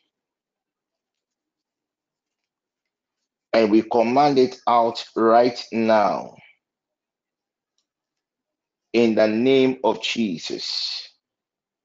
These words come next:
Father, we stand on the authority of your word.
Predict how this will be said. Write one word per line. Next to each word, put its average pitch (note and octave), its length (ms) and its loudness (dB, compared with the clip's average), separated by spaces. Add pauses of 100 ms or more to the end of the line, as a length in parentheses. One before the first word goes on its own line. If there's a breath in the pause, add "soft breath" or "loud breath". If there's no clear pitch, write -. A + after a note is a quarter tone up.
(960)
Father, C#3+ 420 2
we C3 120 0
stand D#3 380 -2
on B2 140 -2
the A#2 80 2
authority B2 440 0
of A2 140 -4
your G#2 100 -4
word. G#2 340 -4